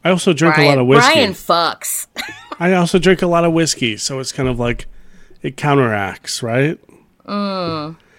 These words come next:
Speaker 1: But, you know,
Speaker 2: Sure.
Speaker 1: yeah, you start getting close to your forties and shit doesn't work right anymore.
Speaker 2: Oh, my God.
Speaker 1: And, and women don't have to worry about that, do they? I, maybe, like,
Speaker 2: No.
Speaker 1: vaginal dryness?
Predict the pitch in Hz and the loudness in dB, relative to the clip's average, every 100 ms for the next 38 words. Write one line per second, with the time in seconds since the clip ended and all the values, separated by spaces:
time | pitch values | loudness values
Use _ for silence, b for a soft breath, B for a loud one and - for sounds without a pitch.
0 | b b - 180 147 147 170 202 139 120 | b b 0 2 4 4 4 4 2 2
1 | - 139 156 143 135 147 - 127 - 156 | 0 0 0 -4 -2 -2 0 -2 0 0
2 | 180 127 123 113 196 - 180 151 117 175 | 0 -2 -4 -4 -4 -4 0 2 2 0
3 | - 110 104 104 98 104 - - _ _ | -2 -4 -4 -4 -8 -10 -14 -18 _ _
4 | _ _ _ _ _ 185 208 160 160 202 | _ _ _ _ _ -14 -12 -12 -14 -8
5 | 165 135 135 147 - 156 156 160 147 151 | -6 -6 -8 -14 -2 0 2 2 0 -2
6 | _ _ _ _ 139 147 214 117 131 120 | _ _ _ _ -2 2 4 4 2 0
7 | 127 123 131 139 196 185 104 95 98 104 | -2 -2 2 4 4 4 0 -4 -10 -12
8 | 113 - 127 120 160 208 180 156 143 160 | -12 -12 -8 -4 -2 -4 -6 -8 -8 -2
9 | 147 147 151 127 139 147 131 127 139 147 | 0 2 2 2 2 2 0 -2 -6 -12
10 | - 123 120 120 110 110 131 151 190 - | -4 -2 -2 -6 -6 -6 -4 -4 -4 -8
11 | - | -14